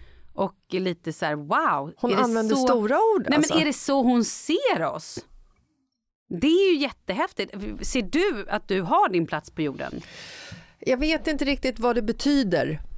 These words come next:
Speaker 2: Alltså, jag vet ju inte vart på jorden jag vill vara. Men
Speaker 1: Nej.
Speaker 2: alltså, eller vad, eller menar hon att det känns som att vi är två trygga personer med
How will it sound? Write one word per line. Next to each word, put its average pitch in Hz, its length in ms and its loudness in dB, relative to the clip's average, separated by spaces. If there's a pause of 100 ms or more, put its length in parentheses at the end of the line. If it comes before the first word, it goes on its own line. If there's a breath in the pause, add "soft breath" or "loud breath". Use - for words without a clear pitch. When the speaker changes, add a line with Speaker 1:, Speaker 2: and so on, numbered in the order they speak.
(160)
Speaker 2:
Alltså, 220 280 -2
jag 208 380 0
vet 240 220 0
ju 240 40 0
inte 214 140 -4
vart 254 280 0
på 240 100 0
jorden 214 640 0
jag 202 160 -2
vill 196 140 0
vara. 214 340 2 (140)
Men - 300 2
Speaker 1:
Nej. - 120 2
Speaker 2:
alltså, 208 340 0 (360)
eller 196 580 0
vad, 196 600 0 (720)
eller 240 180 -2
menar 220 320 0
hon 214 240 0
att 208 200 -2
det 226 100 -2
känns 208 400 -2
som 208 100 -2
att 196 120 -4
vi 202 360 0
är 180 440 -2
två 202 340 -2
trygga 190 360 -2
personer 180 720 0
med 175 560 0